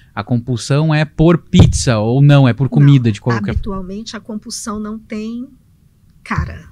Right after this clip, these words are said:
Speaker 2: não tem cara da comida, né? Então,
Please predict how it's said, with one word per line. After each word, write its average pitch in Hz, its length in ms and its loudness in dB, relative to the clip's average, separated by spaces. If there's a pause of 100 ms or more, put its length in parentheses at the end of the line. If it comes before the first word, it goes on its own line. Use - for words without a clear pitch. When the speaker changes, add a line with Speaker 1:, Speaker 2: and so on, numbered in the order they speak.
Speaker 2:
não 196 160 -8
tem 202 180 -8
cara 233 300 -8
da 214 100 -6
comida, 180 640 -8 (340)
né? 208 220 -6
Então, 202 300 -6